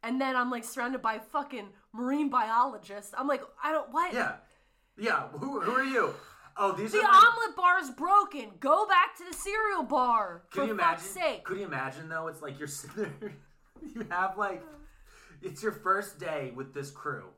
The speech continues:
Speaker 2: right?
Speaker 1: Yeah.
Speaker 2: And you're like, you're walking up, you have to serve the food. It's cafeteria style.
Speaker 1: Yeah, ugh.
Speaker 2: And then these two creepy twins are standing in front of you,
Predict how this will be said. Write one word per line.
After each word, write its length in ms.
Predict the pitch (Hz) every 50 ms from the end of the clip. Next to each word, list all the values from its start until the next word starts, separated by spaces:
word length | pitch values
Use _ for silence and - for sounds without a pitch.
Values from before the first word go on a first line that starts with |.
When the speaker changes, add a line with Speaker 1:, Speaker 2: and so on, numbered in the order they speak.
| _
Speaker 2:
right? 160 | - 120 117 113
Speaker 1:
Yeah. 120 | 107 - - - _ _ _ _ _ _ _ _ _ _
Speaker 2:
And 180 | 165 160 156 151
you're 200 | 147 156 170 175
like, 200 | 170 170 165 - - - - _
you're 120 | 123 143
walking 420 | 143 139 151 151 156 156 165 156 147
up, 300 | 147 143 139 139 139 139
you 80 | 147 147
have 220 | 151 156 156 151
to 80 | 156 143
serve 320 | - - 151 147 143 139
the 80 | 139 135
food. 520 | - - 139 139 131 127 127 120 120 - - - - - - _ _ _ _ _
It's 200 | - 147 143 -
cafeteria 720 | - - 175 170 151 - - 147 - 151 151 143 139 139 135
style. 580 | - - 151 127 123 123 117 113 117 117 - 208
Speaker 1:
Yeah, 240 | 190 180 180 180 170 -
ugh. 200 | - 185 175 170 165
Speaker 2:
And 180 | 170 175 170
then 140 | 170 170 170
these 180 | 170 160 143 -
two 240 | - - 202 208 202
creepy 460 | - - - 208 202 202 185 180 170
twins 340 | - - 170 165 165 165 160
are 60 | 143
standing 360 | 143 - 156 151 147 151 151
in 100 | 151 147
front 280 | 139 - 143 143 143 143
of 100 | 143 139
you, 260 | 151 151 156 160